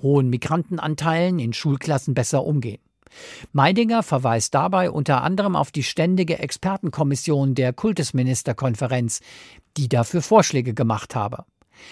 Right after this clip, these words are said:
Diese Vorschläge gibt es tatsächlich. Mehr Ressourcen, also mehr Lehrkräfte, mehr Sprachförderung, bessere Unterrichtsmaterialien und Ähnliches. Das sei der Ansatzpunkt für Schulen,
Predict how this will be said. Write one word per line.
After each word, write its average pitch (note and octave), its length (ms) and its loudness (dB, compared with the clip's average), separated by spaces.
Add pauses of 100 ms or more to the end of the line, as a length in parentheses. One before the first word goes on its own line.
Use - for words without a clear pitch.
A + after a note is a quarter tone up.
(220)
Diese A3+ 200 0
Vorschläge E3+ 540 4
gibt D#3 220 -2
es F3 100 -2
tatsächlich. - 760 -4 (420)
Mehr C3 300 2
Ressourcen, G3 560 2
also A#2+ 280 -4
mehr G#2+ 220 -2
Lehrkräfte, E3+ 760 0
mehr C#3 220 2
Sprachförderung, E3 920 2
bessere E3+ 360 -2
Unterrichtsmaterialien D3+ 1400 2
und D#3 220 0
Ähnliches. C#3+ 580 0 (460)
Das F3 220 0
sei C#3 220 4
der A2 200 0
Ansatzpunkt F3+ 680 0
für C#3 140 -2
Schulen, G#3 440 2